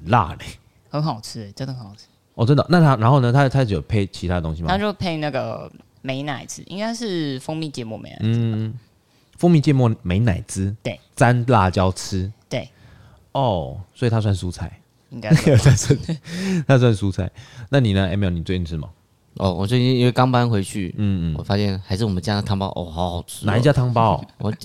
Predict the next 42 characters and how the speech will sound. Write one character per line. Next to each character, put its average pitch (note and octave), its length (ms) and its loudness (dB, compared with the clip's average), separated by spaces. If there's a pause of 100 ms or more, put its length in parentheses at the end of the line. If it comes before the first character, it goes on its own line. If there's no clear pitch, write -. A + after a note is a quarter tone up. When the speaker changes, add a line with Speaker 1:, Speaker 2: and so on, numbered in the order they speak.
(120)
Speaker 3:
呃， G2+ 180 0
就 - 180 -4
是 G2+ 60 -2
我 G#2 80 0
们 G2+ 100 0
家 A#2+ 140 2
市 B2+ 180 -2
场， F#2+ 240 -4
市 - 160 -6
场 G2+ 160 -2
口 E2+ 160 -4
那 F#2+ 100 -2
边。 F2 240 -4 (160)
Speaker 1:
那 G#3 120 2
你 C3+ 80 2
觉 A2 80 0
得 A2+ 80 4
它， C3+ 120 4 (140)
它 D#3+ 160 2
的 C3+ 140 4
这 C#3 100 -6
个 C3+ 80 6
汤 A#2 180 2
包 A#2 140 6
跟 A#2+ 180 2
你 F2+ 200 2
之 B2 180 -2
前 F#2 180 0
吃 A2 140 -2
的 F#2+ 60 2
汤 F2 160 -2
包 E2+ 200 0 (180)
有 F2+ 140 -2
什 E2+ 80 -2
么 D2 180 -4
不 E2+ 180 -6
一 - 20 -4
样 D2 160 -6
的 - 20 -10
地 C#2+ 80 -12
方 C#2 140 -12
吗？ - 60 -14